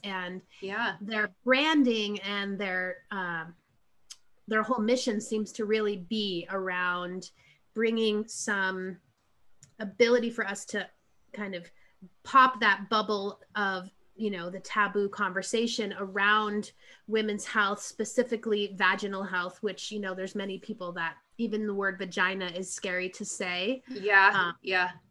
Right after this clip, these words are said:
Speaker 1: and it's sometimes very scary to ask, uh, for help around, and obviously a conversation that is so important for women to be able to have and understand. So I'm, I'm, I really love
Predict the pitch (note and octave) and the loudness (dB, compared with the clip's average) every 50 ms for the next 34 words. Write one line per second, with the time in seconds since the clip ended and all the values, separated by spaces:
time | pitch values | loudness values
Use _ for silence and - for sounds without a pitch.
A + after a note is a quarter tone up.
0 | - - C4+ B3+ B3+ B3 - - - - B3+ A#3+ B3 A#3+ B3 A#3+ A3 G#3+ G3+ G3+ | 2 4 6 6 6 4 2 -6 0 4 6 6 6 6 4 2 2 2 2 4
1 | G3 F#3+ F#3 F#3+ - - A3 G3+ F#3 F3+ F#3 F3+ - G#3 - F3+ E3+ E3+ - - | 4 4 4 2 0 0 2 2 2 2 2 -2 -4 2 4 4 4 4 0 -4
2 | - - - _ _ _ _ - G3+ F#3+ F3 E3+ F3 - - G3+ - - E4+ G4+ | -14 -16 -20 _ _ _ _ -6 -4 -2 -2 -2 -4 -4 -6 -2 2 4 4 4
3 | - - A#3 G#3 F#3 F3 E3+ F3+ A3 C4+ C#4+ C#4 - - - G3 F#3+ G3 F3+ F#3 | 4 4 4 4 4 2 2 2 4 4 2 2 0 -4 -4 -2 -2 -2 0 -2
4 | F#3+ F#3+ G3+ F#3+ F#3+ - - - F#3+ F3+ F3+ F3+ F3+ F3+ F3 F3 - _ - - | -2 -2 -2 -4 -6 -6 -6 -8 -8 -8 -8 -8 -8 -8 -8 -8 -10 _ -20 -20
5 | - - - - G3 - - G3+ F#3 F#3 F#3 - - F#3 F#3 F#3 - F#3 F#3 F#3 | -20 -20 -16 -14 -8 -2 0 0 0 0 -2 -4 -4 -6 -6 -6 -6 -8 -6 -4
6 | F3 E3+ E3 E3+ - - - G#3 - - - - - B3 A#3+ A3+ G#3 F#3+ G3+ F#3 | -4 -4 -4 -6 -8 -4 -4 -4 -2 -4 -6 -4 0 2 2 2 2 -2 -4 -6
7 | - G#3+ G3 F#3 F3+ F3 E3+ F#3 A3 - - - G#3 G3+ F#3 F#3 F3 F#3 F#3 F#3 | -2 -2 -2 -2 -2 -4 -4 -6 -8 -10 -10 -8 -6 -6 -4 -4 -6 -6 -8 -8
8 | - G#3+ F3+ F3 E3+ E3+ E3+ F3 F3 - - G#3 G3 - - G#3+ G3+ F3 E3+ F#3+ | -8 -10 -8 -8 -8 -8 -8 -10 -10 -8 -8 -8 -6 -2 2 2 2 2 2 -2
9 | F3+ F3 F3+ F3+ F3+ - - - C4+ D4 C4+ G#3 F3+ F#3 F#3 - _ - - - | -6 -8 -8 -10 -10 -10 -6 -2 0 2 4 2 2 0 -4 -14 _ -20 -20 -20
10 | - - - - - - - C4 A#3+ A3+ G#3 G3+ A3+ A#3+ A#3+ A#3 - - G#3+ G#3+ | -20 -20 -20 -18 -8 0 2 4 4 4 2 0 0 0 0 0 -2 -4 -4 -4
11 | G#3 F3 - _ - G#3 G#3 G#3 A#3+ A#3+ A3+ A3 G#3+ G#3 G3+ G3 F#3 F#3 F#3+ F#3+ | -4 -8 -10 _ -4 -4 0 4 4 4 4 4 2 2 2 2 2 2 2 0
12 | G3+ | -4